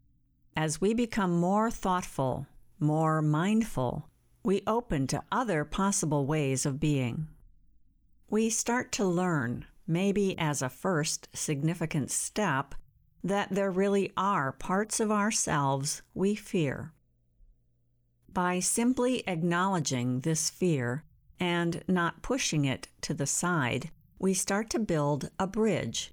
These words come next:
This is how we start to connect with our inner being, which has, until now,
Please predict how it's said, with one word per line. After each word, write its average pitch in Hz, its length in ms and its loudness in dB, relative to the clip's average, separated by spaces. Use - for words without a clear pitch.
This 165 320 0
is 254 220 0
how 175 260 0
we 156 140 2
start 147 380 -2
to 190 80 -2
connect 208 640 0
with 156 160 -2
our 143 340 0
inner 233 300 0
being, 160 520 2
which 170 360 -2
has, 190 580 0
until 156 420 0
now, 170 580 2